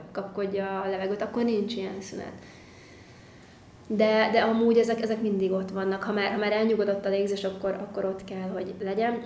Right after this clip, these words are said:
És nagyon fontos, amit mondtál, hogy az, hogy megfigyeljük, az nem azt jelenti, hogy kitoljuk, mert az, az,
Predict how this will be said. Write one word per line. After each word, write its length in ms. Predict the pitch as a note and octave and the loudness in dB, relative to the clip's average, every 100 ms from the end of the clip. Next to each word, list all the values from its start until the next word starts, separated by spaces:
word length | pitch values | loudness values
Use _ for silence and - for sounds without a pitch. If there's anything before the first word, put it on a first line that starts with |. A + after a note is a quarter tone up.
| - | -2
És 120 | G#3+ | 0
nagyon 260 | B3 A#3+ G#3+ | 4 4 4
fontos, 280 | A3+ G#3+ | 2 0
amit 200 | G#3 G#3 | 0 0
mondtál, 340 | G#3+ G#3+ A3 A3 | 0 -2 0 2
hogy 100 | G3+ | 4
az, 180 | B3 B3+ | 2 2
hogy 80 | |
megfigyeljük, 480 | G#3 G#3 - A3 G#3+ | 0 0 0 4 4
az 80 | G#3+ | 4
nem 180 | A3 A3 | 2 0
azt 180 | G3+ G#3 | -2 -2
jelenti, 300 | G3+ G3+ G#3 | -2 0 2
hogy 200 | G3+ G3 | 2 0
kitoljuk, 840 | G3+ G3 F#3+ F#3+ G3+ G#3+ - - - - - - G3+ F#3+ | -4 -2 0 4 4 2 -4 -12 -18 -20 -20 -12 -8 -4
mert 280 | G3+ G3+ G3+ - - | -2 0 -2 -6 -6
az, 160 | G3+ F#3+ | -6 -2
az, 240 | G#3 A3+ | 0 0